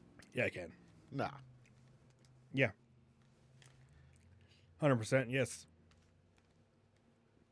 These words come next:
Speaker 2: The property, no. <coughs> The housing market, okay, fair. I'll give you, you don't need to even,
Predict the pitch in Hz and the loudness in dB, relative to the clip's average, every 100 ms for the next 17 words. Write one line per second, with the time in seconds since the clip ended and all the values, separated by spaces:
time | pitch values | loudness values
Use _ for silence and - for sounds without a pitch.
0 | _ _ - 143 202 196 202 190 - - | _ _ -18 -4 0 0 2 0 -2 -14
1 | 170 117 104 104 101 101 - _ _ _ | -2 2 4 2 2 -2 -8 _ _ _
2 | _ - _ - - - _ _ 180 180 | _ -20 _ -2 -2 -10 _ _ 4 8
3 | 202 190 185 147 143 143 - 113 104 87 | 8 8 2 4 4 2 2 2 2 -4
4 | - 92 85 - _ - 143 131 120 110 | 0 -2 -2 -14 _ 4 6 6 4 4
5 | 101 90 95 _ - - _ - - - | 0 -2 -10 _ -20 -20 _ -20 -20 -14
6 | 139 151 147 123 123 120 113 104 104 98 | 4 8 10 8 4 4 2 0 -4 -4